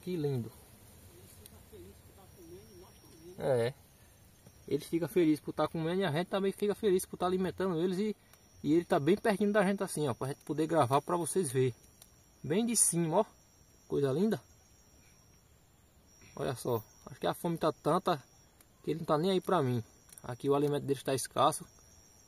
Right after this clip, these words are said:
A seca já tá ficando severa já. E pra ele, a salvação é a gente, né? Fazendo a servinha, ó. Como vocês tão vendo aqui, tem goiaba, tem banana, tem um milho que ele gosta muito. Você vê que ele tá comendo, ó. Parecendo um esquilinho comendo, com a mãozinha segurando e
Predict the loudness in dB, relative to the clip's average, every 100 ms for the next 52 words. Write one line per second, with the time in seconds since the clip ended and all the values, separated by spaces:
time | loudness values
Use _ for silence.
0 | -20 -10 -8 -2 -2 -2 -2 -4 -4 -4
1 | -2 -2 -2 -2 -2 0 -2 -2 -12 -20
2 | -20 _ -20 _ -20 -20 -6 -2 -2 -4
3 | 0 4 6 4 2 -4 -14 -20 -20 -20
4 | -20 -20 -20 -14 -4 0 2 2 0 2
5 | 4 4 2 -2 -6 -10 -20 -8 -4 -2
6 | 0 0 2 2 2 0 -6 -20 -20 -20
7 | -20 -18 -14 -8 -4 0 0 0 -4 -2
8 | 2 6 8 8 8 2 -2 -2 -2 -2
9 | -2 -2 -2 -4 -4 -2 0 0 0 -2
10 | -2 0 0 -2 -4 -4 -4 -4 -4 -2
11 | -2 0 -2 0 0 -4 -20 -20 -20 -4
12 | -2 0 0 0 0 0 0 0 0 0
13 | 0 -2 0 0 0 0 -2 -2 2 4
14 | 4 2